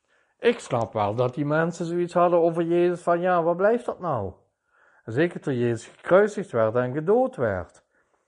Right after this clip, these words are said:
Van, "Ja, nou is alle hoop vervlogen." Hij verkondigt dat hij de Messias is, de verlosser.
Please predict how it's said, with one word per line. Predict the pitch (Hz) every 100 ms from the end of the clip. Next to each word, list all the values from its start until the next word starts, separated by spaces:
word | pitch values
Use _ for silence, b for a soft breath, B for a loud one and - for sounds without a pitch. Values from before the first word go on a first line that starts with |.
| _
Van, | - 120
"Ja, | 190
nou | 165 110
is | 101
alle | 127 156
hoop | 165 170 202 202
vervlogen." | - 208 196 233 240 233 160 95 - _ _ _ _ _ _ _ _ _ _ _
Hij | - 139
verkondigt | 135 135 185 175 151
dat | 151
hij | 151 147
de | 135
Messias | 120 113 135 123 165
is, | 196 226 -
de | 180
verlosser. | 135 117 117 135 233 247 -